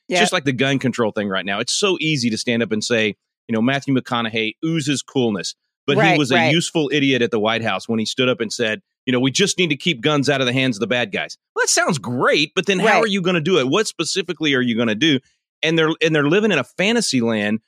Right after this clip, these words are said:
Speaker 1: where they think that some platitude or some statute gets passed and you're gonna stop the maniac from trying to kill people. They, they don't understand human nature. They don't understand real, they, they stay away from the actual factual data like we were talking about.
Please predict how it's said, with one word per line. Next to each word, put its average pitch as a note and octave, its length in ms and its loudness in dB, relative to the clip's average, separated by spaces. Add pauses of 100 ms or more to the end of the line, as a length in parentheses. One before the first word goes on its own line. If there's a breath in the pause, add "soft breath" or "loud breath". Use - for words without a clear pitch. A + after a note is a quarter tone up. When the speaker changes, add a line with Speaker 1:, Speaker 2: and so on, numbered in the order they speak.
(160)
Speaker 1:
where D3+ 120 2
they D#3+ 120 4
think E3+ 200 -2
that C3 120 -2
some D#3+ 240 -2
platitude D#3 580 0
or A#2+ 60 0
some B2 180 -2
statute C3+ 520 -4
gets A2 180 -2
passed C3 460 -2 (320)
and C#3 100 0
you're C3 100 2
gonna B2+ 120 0
stop C#3 420 -2
the B2+ 80 0
maniac A#2 580 0
from A2 140 -4
trying G#2+ 200 -2
to G#2 60 -6
kill D3 220 -2
people. G2 320 -4
They, A#2+ 140 0
they B2 180 -2
don't D3+ 180 2
understand D3 400 0
human A2+ 240 2
nature. C#3+ 380 0 (220)
They - 60 -2
don't C3+ 200 2
understand B2 400 0
real, A2+ 140 2 (200)
they, A#2 240 2
they A2 160 0
stay C#3+ 200 0
away C3 220 2
from B2+ 140 -4
the G2+ 140 -6
actual A2+ 400 -4
factual A2 420 -4
data G2 260 0
like A#2 160 -2
we A#2+ 100 0
were A2+ 80 -2
talking A#2+ 260 0
about. B2 180 0